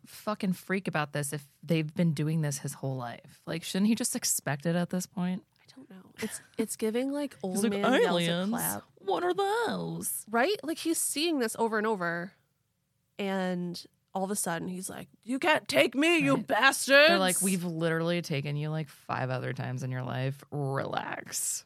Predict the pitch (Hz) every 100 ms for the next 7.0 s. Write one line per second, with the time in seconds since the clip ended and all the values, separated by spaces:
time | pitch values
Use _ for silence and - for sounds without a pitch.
0 | _ 294 302 233 240 339 330 381 392 427
1 | 427 - _ _ _ _ - 240 226 -
2 | - _ _ _ _ _ _ - 240 294
3 | 494 269 180 190 - - - - 247 -
4 | _ _ _ - 208 196 190 - 190 202
5 | 214 262 285 - - 190 202 202 170 160
6 | 160 175 180 165 160 - - - - -